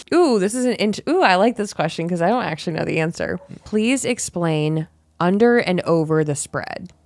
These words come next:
Speaker 1: Oh. <laughs>
Speaker 2: I have no idea what that means. I have heard of people saying, like, "Oh, like, did they cover the spread? Or are they gonna cover the spread?" Or, like,
Speaker 1: Yeah, like,
Speaker 2: betting on the spread.
Speaker 1: you have a spread of, like, eight points.
Speaker 2: Why is
Speaker 1: Like,
Speaker 2: it eight?
Speaker 1: like, if we're playing each other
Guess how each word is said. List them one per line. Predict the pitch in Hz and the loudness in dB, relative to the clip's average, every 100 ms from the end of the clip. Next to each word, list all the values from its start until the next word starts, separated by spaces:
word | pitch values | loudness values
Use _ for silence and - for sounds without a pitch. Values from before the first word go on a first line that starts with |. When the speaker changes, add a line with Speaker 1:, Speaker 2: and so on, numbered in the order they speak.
| _ - | _ 2
Speaker 1:
Oh. | 131 110 101 101 - - | 4 4 0 -10 -18 -14
<laughs> | 147 123 - _ _ - | -10 -12 -14 _ _ 2
Speaker 2:
I | |
have | 208 190 | 2 4
no | 180 | 0
idea | 165 156 | 0 0
what | 147 | -2
that | 139 139 | -4 -4
means. | 135 139 143 - _ - | -6 -8 -10 -16 _ -2
I | 196 | 0
have | 220 233 | 2 2
heard | 233 247 | 4 4
of | 240 | 4
people | 220 208 208 | 0 -2 -2
saying, | 190 185 | 0 0
like, | 175 175 | 0 2
"Oh, | 208 196 | 4 6
like, | 175 165 | 2 0
did | 180 170 | -2 0
they | 160 | 0
cover | 170 165 | 2 2
the | 156 | 0
spread? | - 160 139 160 170 | -2 -2 -2 -2 -4
Or | 160 | -4
are | - 165 | 2 2
they | 160 156 | 2 -2
gonna | 147 | -2
cover | 156 - | -6 -6
the | - | -8
spread?" | - 135 135 | -6 -4 -2
Or, | 160 | 0
like, | 147 | 2
Speaker 1:
Yeah, | |
like, | 127 | 2
Speaker 2:
betting | 127 160 160 | 4 4 2
on | 139 147 | 0 -4
the | 135 | -6
spread. | - 151 - 175 - | -8 -8 -8 -12 -2
Speaker 1:
you | 135 147 | 2 4
have | 143 | 2
a | |
spread | - - 143 143 135 | -2 -4 0 2 2
of, | |
like, | 120 113 - | -2 -6 -4
eight | 135 135 | -4 -2
points. | - 131 139 180 - - - _ | -4 -4 -4 -6 -10 -18 -20 _
Speaker 2:
Why | 185 175 139 | 0 2 4
is | 170 | 2
Speaker 1:
Like, | - | 0
Speaker 2:
it | |
eight? | 170 170 - | 0 -2 -4
Speaker 1:
like, | 151 135 | -4 0
if | 143 - | 0 -2
we're | 139 135 151 | -2 -2 -2
playing | 147 131 143 | -4 -4 -2
each | 143 | -2
other | 160 156 170 175 160 | -2 -2 -2 -4 -8